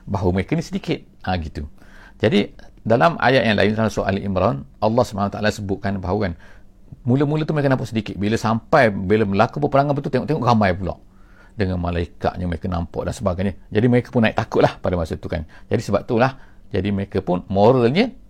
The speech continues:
dah menjadi rendah masa peperangan. Jadi mereka pun kalah kan. "Wa ilallahi turja'ul umur." Allah Ta'ala kata, "Dan kembali, kepada Allah lah kembali segala sesuatu." Maknanya, ha, bila kita yakin, eh, kepada Allah lah kembali segala sesuatu, maknanya Allah Ta'ala lah.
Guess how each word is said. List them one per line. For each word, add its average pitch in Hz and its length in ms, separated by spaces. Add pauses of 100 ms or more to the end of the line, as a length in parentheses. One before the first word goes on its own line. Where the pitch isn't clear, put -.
(240)
dah 95 240
menjadi 92 400
rendah 120 240
masa 98 240
peperangan. 127 320
Jadi 98 160
mereka 104 240
pun 113 80
kalah - 480
kan. 85 160 (560)
"Wa 107 240
ilallahi 90 960
turja'ul 85 640
umur." 143 560
Allah 98 240
Ta'ala 95 240
kata, 104 240
"Dan 92 240
kembali, 87 720
kepada 92 400
Allah 104 480
lah 120 160
kembali 92 480
segala 87 320
sesuatu." 82 480 (240)
Maknanya, 110 480 (560)
ha, 87 160
bila 117 240
kita 139 240
yakin, 95 480
eh, - 20 (300)
kepada - 320
Allah 113 400
lah - 80
kembali 107 320
segala 107 320
sesuatu, 98 480
maknanya 104 320
Allah 113 160
Ta'ala 117 320
lah. 95 180